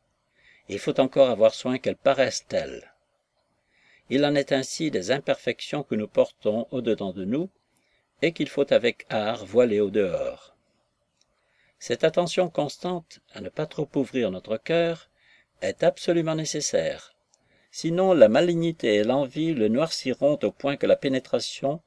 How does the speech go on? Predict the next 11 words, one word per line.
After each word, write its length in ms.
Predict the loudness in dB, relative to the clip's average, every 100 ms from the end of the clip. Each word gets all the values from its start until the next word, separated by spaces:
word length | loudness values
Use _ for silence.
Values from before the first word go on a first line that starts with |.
| _ _ _ _
et 80 | -8
la 140 | -4 -2
bonté 360 | -2 -2 -4
d'un 200 | -2 -2
Allworthy 680 | 0 0 6 6 6 0 -6
même 480 | -4 -4 -6 -8 -12 _ _ _
n'y 140 | -2 -2
pourront 280 | 0 -2 -2
plus 140 | -2
rien 200 | 0 0
apercevoir, 880 | 0 0 -2 -6 -4 -4 -6 -10